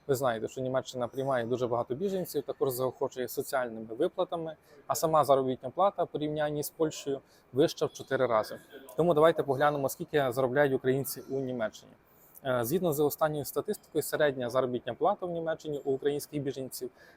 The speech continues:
е, дві тисячі триста євро. Але, е, важливо відмітити, що лише двадцять відсотків українських біженців, які приїхали після війни, працевлаштовані. Це зв'язано також з тим, що у Німеччині дуже складно отримати роботу без знання німецької мови.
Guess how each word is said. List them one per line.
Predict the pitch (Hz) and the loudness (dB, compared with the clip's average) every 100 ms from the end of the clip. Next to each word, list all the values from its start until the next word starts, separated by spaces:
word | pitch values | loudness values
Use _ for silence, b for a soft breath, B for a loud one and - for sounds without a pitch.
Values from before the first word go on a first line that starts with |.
| - | -4
е, | 127 | -2
дві | 113 143 185 | 0 0 0
тисячі | 160 - - | 0 -4 -4
триста | 135 135 - 131 | -2 -2 -2 -2
євро. | 120 107 - - - - - | 0 -2 -2 -10 -16 -20 4
Але, | 131 139 185 190 - - | 8 8 6 0 -12 -4
е, | 143 131 | 0 2
важливо | 135 139 151 135 | 2 4 4 4
відмітити, | 131 160 190 156 143 | 2 -2 -4 -4 -4
що | - 143 | -4 -2
лише | 135 - 143 | 0 0 -4
двадцять | 123 135 131 - 113 | 2 2 2 -2 -6
відсотків | 120 135 127 123 127 | -4 -4 -4 -4 -6
українських | - 127 127 - 127 | -4 -4 -4 -6 -4
біженців, | 127 120 117 127 | -4 -6 -6 -6
які | 120 - | -6 -6
приїхали | 127 120 - 123 | -4 -4 -2 -4
після | - 127 - | -4 -6 -4
війни, | 113 123 185 - | -2 -2 -2 -2
працевлаштовані. | 143 - 135 131 117 107 107 - b b b - | -2 0 0 0 0 -2 -6 -14 b b b -4
Це | 170 | -2
зв'язано | 160 170 156 151 139 | 2 4 4 0 -2
також | 131 - 190 - - | -4 -2 -2 -2 -8
з | - | -6
тим, | 156 156 | -4 -4
що | - 135 | -4 -2
у | 135 | -2
Німеччині | 131 151 - 131 | 0 0 -2 -4
дуже | 131 135 135 | -2 0 0
складно | - 131 117 | 2 0 2
отримати | 117 127 123 123 | -2 -2 -2 -2
роботу | 123 143 185 147 | -4 -2 -2 -2
без | 120 127 | 0 -2
знання | 117 127 139 | 0 -4 -4
німецької | 156 127 123 - - 123 | -6 -6 -8 -8 -8 -6
мови. | 113 101 | -4 -6